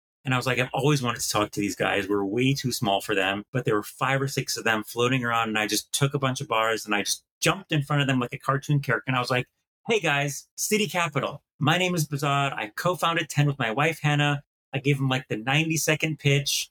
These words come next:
and asked at what stage they start to invest in C P G brands. And it was much larger than where we were at the time. But my goal was just to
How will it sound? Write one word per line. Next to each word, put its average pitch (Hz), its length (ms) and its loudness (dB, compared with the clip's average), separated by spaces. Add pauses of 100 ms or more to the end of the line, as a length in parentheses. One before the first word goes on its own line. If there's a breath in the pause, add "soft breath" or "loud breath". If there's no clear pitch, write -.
and 123 540 0 (160)
asked 123 480 -2
at 143 240 -2
what 127 260 -2
stage 123 520 0
they 123 140 2
start 117 260 -2
to 135 80 0
invest 110 320 0
in 107 40 -2
C 107 200 -2
P - 100 -2
G 104 140 0
brands. 113 480 2 (100)
And 131 100 0
it 131 80 2
was 117 160 -2
much 123 400 0
larger 110 560 0
than 113 220 0
where 104 240 2
we 113 140 0
were 113 160 0
at - 80 -4
the 143 80 -4
time. 110 440 0 (300)
But 175 440 0 (100)
my 156 160 2
goal 156 340 0
was 156 240 0
just - 360 -2
to 135 400 0